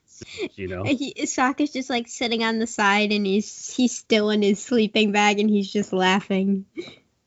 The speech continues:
Speaker 1: Yeah, so that was pretty funny.
Speaker 2: Mm-hmm.
Speaker 1: But finally, then it switches over,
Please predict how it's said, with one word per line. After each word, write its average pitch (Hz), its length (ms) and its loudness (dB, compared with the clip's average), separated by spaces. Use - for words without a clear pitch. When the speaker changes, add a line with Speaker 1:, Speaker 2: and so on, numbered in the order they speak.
Speaker 1:
Yeah, 73 180 -20
so - 160 -20
that 92 80 -6
was 90 120 -6
pretty 80 240 -16
funny. 62 280 -20
Speaker 2:
Mm-hmm. 220 160 6
Speaker 1:
But 190 260 4
finally, 135 380 2
then 110 180 0
it 95 60 -8
switches 98 360 -12
over, 104 480 -4